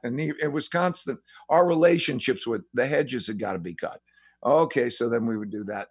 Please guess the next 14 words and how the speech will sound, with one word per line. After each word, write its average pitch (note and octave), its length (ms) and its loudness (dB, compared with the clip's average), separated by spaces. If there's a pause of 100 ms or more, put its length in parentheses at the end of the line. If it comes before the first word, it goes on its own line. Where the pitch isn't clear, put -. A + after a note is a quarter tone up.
and G2+ 160 -10
so A2 200 -6
on. G#2 140 -10
So, C3 280 -2 (380)
um, A#2 440 -4
and A#2+ 160 -6 (120)
there B2 120 -6
was A#2+ 160 -8
a A2 60 -12
fair B2+ 240 -4
amount A2 260 -6
of G#2+ 100 -10
that. G2+ 220 -8 (160)
But, B2 320 2